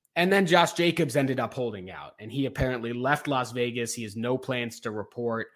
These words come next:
and people are freaking out in both the dynasty and the redraft space. If Jacobs doesn't play, his dynasty value is pretty much shot 'cause he's now gonna be a twenty-six-year-old running back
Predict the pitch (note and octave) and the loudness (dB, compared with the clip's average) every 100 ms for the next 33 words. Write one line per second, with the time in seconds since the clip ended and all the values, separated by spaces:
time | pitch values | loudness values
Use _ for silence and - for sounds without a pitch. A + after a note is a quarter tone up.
0 | - - - B2 C3 A#2+ A#2 F#3 F3+ C#3 | -20 -20 -6 -2 0 0 0 0 4 2
1 | B2 C#3 A#2+ A2 E2+ D2+ - - B2 A#2 | 2 0 -4 -6 -10 -14 -16 -10 -6 0
2 | A#2+ A#2+ A#2 B2+ C3 B2 - B2+ B2 G#2+ | 0 0 0 2 2 -2 -4 -4 -4 -6
3 | A#2+ A#2+ A2 G#2+ - - A2 G#2 - - | -6 -4 -2 -2 -4 -4 -2 -2 -6 -10
4 | - _ _ - G#2+ F#3+ G#3 E3+ D3+ B2+ | -18 _ _ -12 4 8 8 8 6 6
5 | B2 C3 B2+ A2+ A#2+ A#2 B2+ B2+ A2+ B2 | 4 2 2 2 -2 -2 -2 -2 -4 -4
6 | A2+ A2 G#2+ G2+ G#2 - A2+ G#2 F2+ - | -2 -2 -2 -4 -8 -6 -6 -8 -8 -8
7 | - F#2 - - G#2+ G2+ G#2+ A#2+ A2 G#2+ | -6 -8 -10 -14 -16 -14 -8 -2 -2 -2
8 | G#2 F#2+ G2+ - A#2+ G#2+ - A2+ - G#2+ | -8 -12 -12 -10 -8 -8 -8 -8 -8 -8
9 | G2+ G2 G2 F#2 F#2 D2+ - | -6 -6 -6 -6 -8 -8 -10